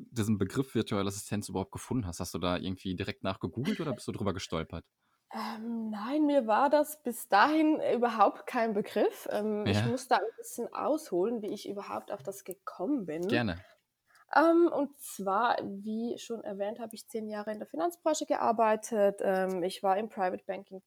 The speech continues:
Speaker 2: äh, tätig als Assistentin vom Geschäftsführer. Ich habe auch, äh, H R gemacht, Marketing, also immer so ein bisschen das.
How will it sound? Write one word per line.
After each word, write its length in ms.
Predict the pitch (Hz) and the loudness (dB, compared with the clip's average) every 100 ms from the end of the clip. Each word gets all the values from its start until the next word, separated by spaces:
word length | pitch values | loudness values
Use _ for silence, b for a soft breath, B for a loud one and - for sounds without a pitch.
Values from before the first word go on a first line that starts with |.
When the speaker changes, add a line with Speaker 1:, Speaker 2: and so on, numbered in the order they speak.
| _ | _
Speaker 2:
äh, 240 | 202 196 | -12 -10
tätig 500 | 196 190 185 196 202 | -10 -8 -8 -8 -10
als 200 | - - | -10 -10
Assistentin 640 | - - 226 214 202 202 208 | -12 -12 -8 -6 -6 -8 -16
vom 120 | 214 | -12
Geschäftsführer. 1080 | 233 - 190 - - - 196 190 190 190 190 b b b _ | -10 -6 -6 -6 -14 -12 -8 -6 -4 -6 -8 b b b _
Ich 120 | - 214 | -16 -8
habe 360 | 190 202 - | -4 -4 -4
auch, 340 | 190 185 185 - | -2 -2 -4 -6
äh, 280 | - 180 175 | -4 -2 -4
H 200 | - 190 | -4 -6
R 80 | |
gemacht, 440 | 175 185 185 180 - | -6 -8 -10 -12 -12
Marketing, 840 | 185 196 - - - 175 180 180 | -10 -8 -10 -12 -6 -6 -4 -6
also 160 | - - | -6 -6
immer 200 | 190 190 | -4 -4
so 100 | - | -6
ein 60 | 185 | -8
bisschen 280 | 190 - 180 | -8 -12 -2
das. 320 | - 508 | -2 -2